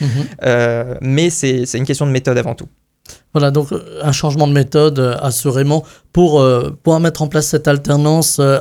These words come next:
Speaker 1: à Rennes. Un, un, un dernier mot, euh, est-ce qu'aujourd'hui, euh, finalement, euh, dans des villes comme Rennes, euh, les citoyens, vous avez déjà commencé un petit peu à répondre, mais les citoyens sont mis à l'écart des dif-, des, des, des décisions, même s'il y a des consultations, euh, euh, citoyennes populaires.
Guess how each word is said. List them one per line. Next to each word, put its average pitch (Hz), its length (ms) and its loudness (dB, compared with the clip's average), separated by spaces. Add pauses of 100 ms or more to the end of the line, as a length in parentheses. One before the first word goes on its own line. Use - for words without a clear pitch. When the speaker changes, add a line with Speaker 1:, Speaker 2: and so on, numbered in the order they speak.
Speaker 1:
à 151 120 2
Rennes. 156 260 2 (360)
Un, 147 320 2 (100)
un, 170 220 -2
un 180 120 2
dernier 190 300 2
mot, 185 340 4
euh, 135 160 2 (260)
est-ce 180 140 -6
qu'aujourd'hui, 170 540 0
euh, 131 120 2
finalement, 147 600 0 (300)
euh, 131 260 0
dans 143 180 0
des 156 100 0
villes 170 160 -4
comme 147 200 2
Rennes, 147 320 2
euh, 131 140 0
les 131 140 -2
citoyens, 147 500 0
vous 131 160 0
avez 185 80 2
déjà 208 140 -2
commencé 170 300 -2
un 170 40 -4
petit 151 120 -10
peu 151 100 2
à 143 40 4
répondre, 147 240 2
mais 165 80 4
les 151 80 0
citoyens 170 400 0 (200)
sont - 120 -2
mis 220 140 2
à 165 60 2
l'écart 135 360 0
des 131 140 -2
dif-, 131 240 -8
des, 135 180 0
des, 131 220 0
des 135 120 0
décisions, 147 560 0 (220)
même 185 140 2
s'il 180 160 0
y - 20 6
a 151 40 4
des 151 100 -2
consultations, 151 800 -2
euh, 131 100 2 (260)
euh, 131 60 -2
citoyennes 139 480 0
populaires. 147 560 0